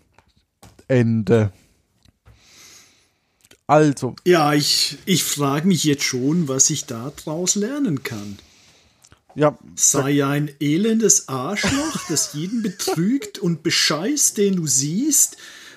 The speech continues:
Speaker 2: Auch wenn die Absichten noch so gut sind, hab keine Scheu und verarsch den so gut es geht, dann wärst du reich.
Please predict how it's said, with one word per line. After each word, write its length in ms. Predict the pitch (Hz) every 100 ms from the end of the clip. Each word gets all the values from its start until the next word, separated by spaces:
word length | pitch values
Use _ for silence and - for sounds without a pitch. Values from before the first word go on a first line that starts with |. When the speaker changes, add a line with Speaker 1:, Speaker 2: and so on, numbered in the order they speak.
| -
Speaker 2:
Auch 280 | 156 185 180
wenn 160 | 190 170
die 180 | 180
Absichten 640 | 147 202 - 269 - 202 180
noch 240 | 240 277
so 220 | - 302 185
gut 400 | 170 214 302 -
sind, 540 | - 120 139 233 -
hab 360 | - - 233 -
keine 320 | - 294 294
Scheu 400 | - 175 165 185 202
und 160 | 175
verarsch 760 | 156 165 - 147 202 277 - -
den 180 | 196 208
so 140 | 180
gut 320 | 147 190 269
es 180 | 160 -
geht, 300 | 127 139 185
dann 240 | 139 160
wärst 320 | 160 180 - 208
du 60 |
reich. 420 | 185 185 131 104